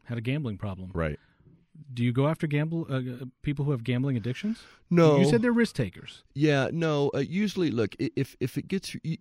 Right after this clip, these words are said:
Speaker 2: usually know when it's getting really bad because they're getting broke or they start to get really late on their marker payments. You know, a, a real good check and balance system is called Central Credit, where just like if, you know, it's not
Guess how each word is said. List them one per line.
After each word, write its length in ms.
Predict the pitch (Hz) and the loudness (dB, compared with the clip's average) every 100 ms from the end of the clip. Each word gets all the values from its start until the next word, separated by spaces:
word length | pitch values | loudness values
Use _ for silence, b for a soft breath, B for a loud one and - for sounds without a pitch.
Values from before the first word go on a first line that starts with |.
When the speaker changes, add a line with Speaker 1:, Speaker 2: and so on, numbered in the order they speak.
| 156 | -6
Speaker 2:
usually 380 | 160 196 160 123 | -4 -4 -4 -2
know 360 | 104 104 104 92 | -2 -2 -2 -4
when 200 | 92 90 | -4 -4
it's 140 | 82 | -6
getting 280 | - - 85 | -8 -6 -4
really 220 | 92 90 | -2 -4
bad 280 | 80 87 80 | -4 -6 -8
because 380 | 80 87 80 76 | -8 -8 -8 -8
they're 140 | 87 | -8
getting 240 | 80 104 82 | -6 -6 -6
broke 400 | 78 82 82 - | -2 -2 -2 -4
or 100 | 76 | -6
they 140 | 73 | -6
start 300 | 73 - 82 | -6 -6 -8
to 80 | 76 | -6
get 140 | 82 - | -8 -6
really 260 | 80 80 | -6 -6
late 300 | 78 78 78 | -6 -6 -6
on 240 | 76 71 69 | -6 -8 -8
their 120 | 71 | -6
marker 320 | 78 82 - | -6 -8 -8
payments. 460 | - 82 78 73 - | -6 -4 -4 -8 -10
You 140 | 92 82 | -6 -6
know, 240 | 78 71 - | -6 -8 -8
a, 80 | 85 | -10
a 100 | - | -6
real 220 | 87 104 110 | -2 0 0
good 180 | 110 | -2
check 240 | - 98 - | -4 -8 -6
and 100 | 82 | -6
balance 280 | 85 85 - | -6 -8 -8
system 280 | 85 87 | -8 -6
is 100 | 78 | -8
called 240 | - 76 69 | -8 -10 -10
Central 360 | - 82 80 | -10 -8 -8
Credit, 400 | 71 85 78 73 - B B B B | -8 -6 -6 -6 -12 B B B B
where 280 | 87 80 78 | -6 -4 -4
just 260 | 69 85 | -6 -8
like 140 | 85 82 | -8 -8
if, 580 | - _ - - - - - | -10 _ -20 -20 -20 -20 -8
you 160 | 92 | -6
know, 200 | 71 71 - | -6 -6 -8
it's 200 | 87 - | -8 -8
not 180 | 98 85 | -6 -8